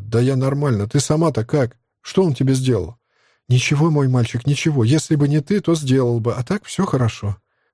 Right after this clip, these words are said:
«Мам, а ведь его хватится, наверное. Он же не один в городе».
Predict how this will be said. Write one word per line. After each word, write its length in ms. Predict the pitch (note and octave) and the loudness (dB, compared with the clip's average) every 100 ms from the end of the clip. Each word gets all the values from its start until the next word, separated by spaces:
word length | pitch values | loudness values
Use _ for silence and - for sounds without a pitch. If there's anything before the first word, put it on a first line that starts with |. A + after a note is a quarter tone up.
| _ - | _ -4
«Мам, 380 | A#2+ A#2+ G#2+ - - | 2 4 2 -4 -14
а 120 | - | -6
ведь 220 | A2 C3+ - | -4 -4 -2
его 300 | C3+ C3+ D3 | 0 0 -2
хватится, 600 | - C#3+ D3+ C3+ - G2+ | 0 0 0 -4 -4 0
наверное. 600 | B2 D3 C#3 G2+ F#2 - _ _ | 2 2 0 -4 -10 -20 _ _
Он 160 | B2 C#3 | 2 2
же 120 | D3 | 4
не 100 | C#3+ | 2
один 300 | B2+ B2 G3+ | 2 0 0
в 60 | F3 | 2
городе». 440 | F3 A#2 G2+ | 0 0 -4